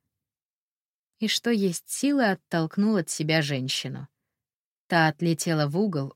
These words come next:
охнула и затихла. Эслиес хлопнул дверью.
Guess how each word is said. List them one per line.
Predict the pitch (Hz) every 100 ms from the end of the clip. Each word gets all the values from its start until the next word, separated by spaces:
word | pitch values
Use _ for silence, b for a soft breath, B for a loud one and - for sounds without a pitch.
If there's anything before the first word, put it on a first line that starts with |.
| -
охнула | 214 233 - 165 165
и | 170
затихла. | 185 208 - 139 - 131 135 _ _ _ _ _ _ _ _ _
Эслиес | 214 214 - 202 208 285 -
хлопнул | - 185 - 226 214
дверью. | 147 139 131 135 135